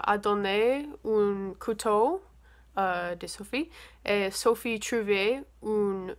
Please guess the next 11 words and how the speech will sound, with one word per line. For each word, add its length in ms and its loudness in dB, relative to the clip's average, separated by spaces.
cuvette 880 -2
de 240 0
beaucoup 380 -4
de 420 -2
poissons 760 0
et 80 -2
le 140 -2
eau. 380 0
Euh, 420 2
Sophie 460 2
prend 480 4